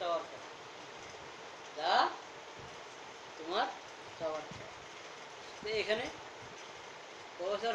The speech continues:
হযরতকে আমি দেখতাম, হামিদুর রহমান সাহেব দামাত বারাকাতুহু, অনেক সময় দোয়া শুরু করেন, "সুবহানাল্লাহ, আলহামদুলিল্লাহ, ওয়া লা ইলাহা ইল্লাল্লাহ।" এটা পড়ে, মানে, হাত উঠিয়ে এটা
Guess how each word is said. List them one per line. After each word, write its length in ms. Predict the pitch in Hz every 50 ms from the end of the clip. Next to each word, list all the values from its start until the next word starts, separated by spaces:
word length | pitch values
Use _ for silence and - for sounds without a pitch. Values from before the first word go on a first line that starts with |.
| 214
হযরতকে 360 | 208 208 214 214 208 - 220 214
আমি 140 | 208 202
দেখতাম, 280 | 190 190 180 - 202 185 175
হামিদুর 260 | 175 175 175 180 180
রহমান 160 | 180 170 165 160 170
সাহেব 140 | 170 160 160
দামাত 220 | 156 156 156 156 151 151
বারাকাতুহু, 1500 | 156 151 143 151 143 143 147 143 143 143 - - - - - - - - - - - - - - - - - - 175
অনেক 140 | 185 208 208 202 220
সময় 160 | 214 214 208
দোয়া 180 | 190 196 202 202
শুরু 180 | 202 208 202 196
করেন, 200 | 202 196 190 185 -
"সুবহানাল্লাহ, 960 | 190 185 180 180 180 180 180 180 175 175 165 165 165 160 165 160 160 156 151
আলহামদুলিল্লাহ, 880 | 151 151 151 151 151 156 156 151 151 151 147 147 147 147 147 147 147 147
ওয়া 200 | 143 143 143 143 147
লা 80 | 147 143 143 143 143
ইলাহা 240 | 139 143 143 143 143 143 143
ইল্লাল্লাহ।" 400 | - 147 143 143 143 143 139 - 117 127 - - - - - - - - - - - - - - - - - - - - - -
এটা 140 | 170 175 170 170
পড়ে, 200 | 165 175 180 190 190 - - - - 165
মানে, 140 | 156 147 147 151 151 - -
হাত 100 | 165 175 180
উঠিয়ে 300 | 190 - 196 208 220 214
এটা 140 | 202 190